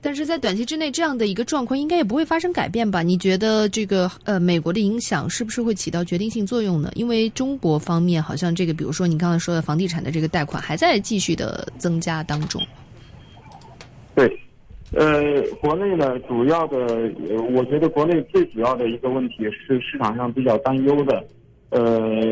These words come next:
Speaker 2: 如果是放货币，那么这个钱呢，没有进实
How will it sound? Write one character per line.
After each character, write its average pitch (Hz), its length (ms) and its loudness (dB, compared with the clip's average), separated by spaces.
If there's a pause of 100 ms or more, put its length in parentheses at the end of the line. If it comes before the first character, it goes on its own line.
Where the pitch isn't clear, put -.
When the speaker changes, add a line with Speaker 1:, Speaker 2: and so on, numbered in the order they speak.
(200)
Speaker 2:
如 147 240 4
果 117 420 2
是 120 640 -2 (120)
放 160 160 0
货 160 180 -4
币， 151 260 -4 (440)
那 160 100 0
么 156 140 4
这 156 120 0
个 143 100 4
钱 104 300 0
呢， 139 120 0
没 143 140 2
有 156 120 4
进 139 200 -2
实 131 240 -8